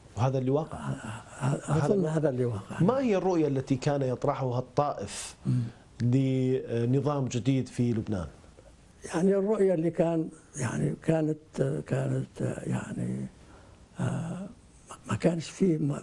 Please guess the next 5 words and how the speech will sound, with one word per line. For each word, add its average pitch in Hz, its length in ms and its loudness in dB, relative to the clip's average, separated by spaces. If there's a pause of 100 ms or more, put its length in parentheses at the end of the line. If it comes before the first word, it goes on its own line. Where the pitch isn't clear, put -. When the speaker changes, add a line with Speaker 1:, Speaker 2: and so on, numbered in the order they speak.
Speaker 2:
مشروع 139 560 2
مفصل 131 600 -2 (340)
Speaker 1:
مم. 143 140 4 (260)
Speaker 2:
غير 156 460 2
أنه، 135 640 2